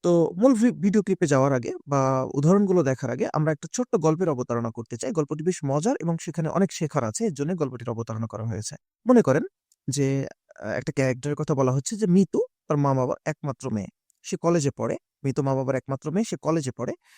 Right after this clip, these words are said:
মাঝে মাঝে টিভিতে ফানি মুভি দেখে জোরে জোরে না হেসে থাকতে পারে না। তো কলেজে পড়া একটা মেয়ে মাঝে মাঝে মুভি দেখে, ফানি মুভি বা কমেডি মুভি দেখে, কমেডি মুভি দেখে না হেসে সে থাকতে পারে না। এখন মেয়ে যেহেতু বড় হয়েছে, কলেজে পড়ে, তাই জোরে জোরে হাসলে পাশের বাড়ির লোকজন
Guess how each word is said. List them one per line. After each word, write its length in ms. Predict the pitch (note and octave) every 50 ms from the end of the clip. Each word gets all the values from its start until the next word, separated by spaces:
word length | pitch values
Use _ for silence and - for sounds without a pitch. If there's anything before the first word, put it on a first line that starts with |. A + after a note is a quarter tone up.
| _ _ -
মাঝে 200 | F#3 F#3+ F#3+ G#3
মাঝে 160 | G3+ G3+ G#3
টিভিতে 340 | - G#3 G3 G3 G#3 - G#3+
ফানি 260 | F#3 - G3 G3 G3+
মুভি 240 | F#3+ F#3 F#3+ F#3+ A#3
দেখে 220 | A#3+ C4+ - A3
জোরে 260 | D#3+ - G3+ A3+ A3 G3+
জোরে 220 | G#3 G#3 G3 F#3+
না 160 | F#3+ F#3+ F#3+
হেসে 220 | F3+ E3 D#3 - -
থাকতে 260 | - A2+ - - -
পারে 160 | - G#2 G2
না। 100 | - C2+ - _ _ _ _ _ _ _ _ _ _ _ _ _ _ _ _ _
তো 60 | - C3
কলেজে 300 | - D3 D3 D3 E3 -
পড়া 180 | E3+ F3 F3+
একটা 160 | F3+ - -
মেয়ে 160 | F#3 F#3+ A3 A3
মাঝে 200 | G3 F3+ F3 E3+
মাঝে 160 | F3+ E3+ E3
মুভি 260 | D#3+ F3 E3 F#3 G3+
দেখে, 260 | G3 G3+ F#3+ - A3+
ফানি 260 | G3+ - D#3 D#3+ F3+
মুভি 340 | F3+ F3+ F3+ E3 G#3 A#3+ C#4 - _ _ _ _ _ _ _ _ -
বা 360 | B2+ C#3 C3+ C3+ C3 C3+ C3 B2 -
কমেডি 280 | E3 E3 F#3 F#3 G3+ G3
মুভি 220 | G3 G3 F3+ G3+
দেখে, 260 | F3+ F#3+ E3+ - A3+ F#4 - _
কমেডি 240 | - D#3+ D#3+ D#3 E3
মুভি 200 | D#3+ E3 D#3 E3
দেখে 200 | D#3 D#3 - F3+
না 180 | D#3 D#3+ D3 D#3
হেসে 220 | D#3+ F3 F#3 A3
সে 120 | - G#3+ G3
থাকতে 260 | - F3 - - B2
পারে 200 | - G#2 G#2+ F#2+ -
না। 60 | - _ _ _ _ _ _ _ _ _ _ _ _ -
এখন 200 | - - C#4 B3
মেয়ে 140 | A#3+ A#3+ A#3+
যেহেতু 200 | G#3+ A#3+ - A#3
বড় 220 | F3 E3 D#3+ E3+ F3+
হয়েছে, 320 | E3+ F#3 F3+ E3 - E3
কলেজে 360 | - - D3+ E3+ F3 D#3+ F3+
পড়ে, 240 | - - D3+ D3 - - _ _ _ _ _ _ _ _ -
তাই 120 | E3+ E3+
জোরে 200 | D3+ G3 G3 G3
জোরে 180 | G3+ G#3+ G#3 G3+
হাসলে 260 | G3 G3 - A3 G#3
পাশের 240 | F#3+ F#3 - G3 F#3
বাড়ির 160 | F#3 F#3+ F#3
লোকজন 420 | F#3 F3+ F#3 E3+ D#3+ F#3 F3+ F3